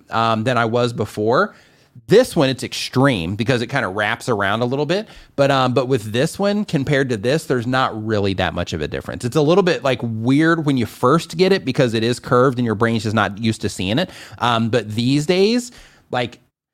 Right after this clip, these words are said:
for me, if I was, like, you know, refreshing everything, I would probably just go with flat monitors. Um, I probably wouldn't do the curved thing unless it was an extreme curve like the one that I have back there, 'cause I love that. I love that one.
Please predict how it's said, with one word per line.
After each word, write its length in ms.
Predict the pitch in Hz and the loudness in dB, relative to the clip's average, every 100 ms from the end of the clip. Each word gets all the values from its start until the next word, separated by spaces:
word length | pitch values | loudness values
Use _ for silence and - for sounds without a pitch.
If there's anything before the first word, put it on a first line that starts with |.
| _ _ - | _ _ -6
for 200 | - 151 | 2 2
me, 440 | 139 143 160 185 | 4 2 0 0
if 120 | 139 | 2
I 140 | 139 139 | 2 2
was, 140 | 135 | 2
like, 200 | 131 - | 0 0
you 80 | 135 | 0
know, 80 | 120 | 0
refreshing 640 | 117 127 131 104 - 139 | 0 0 0 0 0 0
everything, 540 | 147 160 165 190 214 - | 0 0 0 0 -2 -2
I 100 | 117 | 0
would 160 | 139 120 | 0 0
probably 480 | - 113 110 104 | 0 0 0 -4
just 160 | 92 90 | -4 -6
go 80 | 104 | -6
with 120 | 85 | -6
flat 320 | - 73 73 | -6 -6 -4
monitors. 480 | 76 78 73 78 - | -4 -6 -8 -10 -8
Um, 160 | 104 104 | -6 -4
I 60 | 107 | -4
probably 240 | 127 104 | -4 -4
wouldn't 240 | 98 92 | -6 -10
do 100 | 80 | -10
the 100 | 92 | -10
curved 380 | 90 101 92 92 | -8 -6 -6 -8
thing 380 | - - 120 131 | -12 -8 -6 -4
unless 340 | 120 123 123 | -4 -2 -2
it 60 | 131 | -2
was 120 | 107 | -2
an 60 | 107 | -4
extreme 400 | 101 - 101 101 | -4 -4 -4 -2
curve 280 | - 87 78 | -2 -2 -2
like 160 | 82 | -4
the 80 | 92 | -4
one 140 | 87 | -4
that 80 | 87 | -4
I 60 | 76 | -4
have 220 | 71 67 | -6 -6
back 180 | 62 - | -8 -8
there, 240 | 57 50 - - | -10 -12 -18 -10
'cause 100 | 123 | -4
I 80 | 110 | -2
love 440 | 107 120 107 87 | -2 0 2 0
that. 160 | 92 - | -2 -2
I 80 | |
love 280 | 95 95 90 | -4 -2 -2
that 220 | 76 64 | -2 -6
one. 140 | 50 | -8